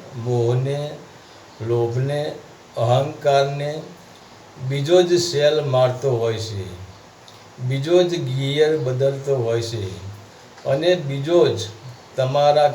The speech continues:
ક્રોધ, કામ, મોહ, લોભ, અહંકાર રૂપી યંત્રને ટોપ ગિયરમાં નાખે છે. ત્યારે તમે કંટ્રોલ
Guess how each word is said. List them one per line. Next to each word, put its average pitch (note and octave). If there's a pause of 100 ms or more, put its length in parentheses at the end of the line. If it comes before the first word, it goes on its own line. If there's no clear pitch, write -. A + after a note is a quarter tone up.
ક્રોધ, C#3 (240)
કામ, C3 (220)
મોહ, C3 (320)
લોભ, C3+ (760)
અહંકાર E3+
રૂપી C#3+
યંત્રને C3+ (360)
ટોપ D3+ (140)
ગિયરમાં B2+
નાખે G#2+
છે. G2+ (1120)
ત્યારે C#3+ (180)
તમે D3 (160)
કંટ્રોલ C#3